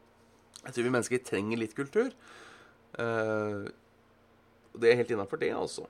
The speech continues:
Vi treng-, vi trenger litt kultur. Eh, men sånn som det er i dag, så er ikke det det farligste. Og hadde det vært sånn at kultur, eh, bransjen,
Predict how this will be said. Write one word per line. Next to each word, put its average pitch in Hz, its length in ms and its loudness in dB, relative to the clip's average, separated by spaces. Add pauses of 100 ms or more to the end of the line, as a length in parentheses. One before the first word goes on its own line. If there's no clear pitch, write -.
(120)
Vi - 80 0
treng-, - 240 6
vi 165 80 2
trenger 127 240 4
litt 107 140 -2
kultur. - 260 -4 (760)
Eh, 123 640 6 (340)
men 135 420 6
sånn 135 240 -2
som 147 140 -2
det 147 100 6
er 127 180 6
i 143 80 -2
dag, 175 680 6 (1400)
så - 160 -4
er 117 60 2
ikke 107 160 -2
det 85 80 4
det 98 80 -2
farligste. - 400 -4 (320)
Og 180 320 8 (1200)
hadde 143 400 8
det 147 220 8
vært - 560 2
sånn 139 480 2 (480)
at - 460 0 (400)
kultur, 127 840 -4 (920)
eh, 131 120 4
bransjen, 143 600 2